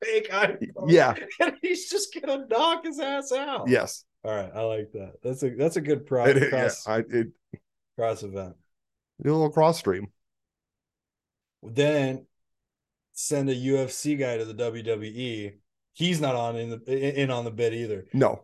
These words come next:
Speaker 1: Get, like, the stupidest U F C fighter
Speaker 2: <laughs>
Speaker 1: that doesn't understand that wrestling is fake.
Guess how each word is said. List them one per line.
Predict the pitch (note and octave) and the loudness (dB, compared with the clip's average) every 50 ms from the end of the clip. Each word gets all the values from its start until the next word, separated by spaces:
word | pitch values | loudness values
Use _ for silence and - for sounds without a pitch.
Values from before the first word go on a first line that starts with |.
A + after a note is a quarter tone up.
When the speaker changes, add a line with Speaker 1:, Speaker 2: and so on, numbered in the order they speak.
| - A#2 G#2 | -14 -6 0
Speaker 1:
Get, | A2 D#3 D#3+ E3 D3 | 2 2 2 4 4
like, | D3+ D3 C3 A#2+ A#2+ | 4 4 4 2 0
the | A#2 C3 | -2 -2
stupidest | C3 - - - - - D3+ D3+ C#3+ D#3 D3+ D3 C#3+ C3 | -2 -4 -6 -4 0 2 2 2 2 2 0 0 0 0
U | C3 C3+ C3+ | 0 0 0
F | A#2+ | 0
C | - - B2+ C3 | -2 -6 -4 -4
fighter | C3 B2 A#2+ A#2+ C#3+ B2+ C3 C3 C#3+ D#3+ E3 _ _ _ _ | -4 -2 0 0 0 0 -2 -4 -6 -10 -14 _ _ _ _
Speaker 2:
<laughs> | _ _ _ _ - | _ _ _ _ -2
Speaker 1:
that | C#3 C#3 C3+ A2+ | 0 0 0 0
doesn't | G2+ D3 C#3+ C3 D3+ D3 | 2 2 2 2 2 0
understand | C#3 C3+ C3 - - C#3 C3 B2+ | -2 -2 -4 -4 -4 -4 -2 -4
that | A2+ G#2 | -4 -4
wrestling | A#2 B2 B2+ B2+ - - B2+ A#2+ | -2 0 0 0 0 -2 -4 -6
is | G#2+ - | -8 -8
fake. | - - B2 A2+ A2+ C3+ D3 - - | -6 -2 0 2 2 2 0 -2 -8